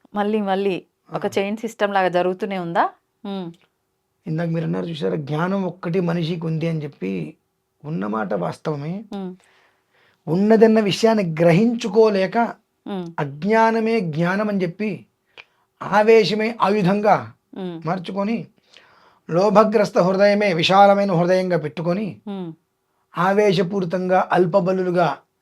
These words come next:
Speaker 2: తయారయ్యి, ఏమీ లేకపోయినా నాకు లేనిది ఏదీ లేదు అని చెప్పుకుంటూ,
Speaker 1: హ్మ్.
Speaker 2: ఉన్నది ఏదైనా ఉంటే అది నాది కాదు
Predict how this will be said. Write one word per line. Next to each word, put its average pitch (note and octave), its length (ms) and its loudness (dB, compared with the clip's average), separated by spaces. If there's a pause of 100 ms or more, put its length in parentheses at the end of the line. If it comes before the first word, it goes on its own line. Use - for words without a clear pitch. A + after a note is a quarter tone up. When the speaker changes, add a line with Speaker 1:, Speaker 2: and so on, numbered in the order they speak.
(280)
Speaker 2:
తయారయ్యి, F3 720 -2 (500)
ఏమీ G#3+ 380 4
లేకపోయినా G3 540 2
నాకు F3+ 300 2
లేనిది G3+ 340 4
ఏదీ G3 380 2
లేదు F#3+ 240 4
అని F3+ 100 0
చెప్పుకుంటూ, E3 760 -4 (140)
Speaker 1:
హ్మ్. E3+ 340 -10 (960)
Speaker 2:
ఉన్నది G3+ 300 4
ఏదైనా G3+ 340 4
ఉంటే G3 200 2
అది F#3 120 4
నాది F3 280 2
కాదు G3 480 2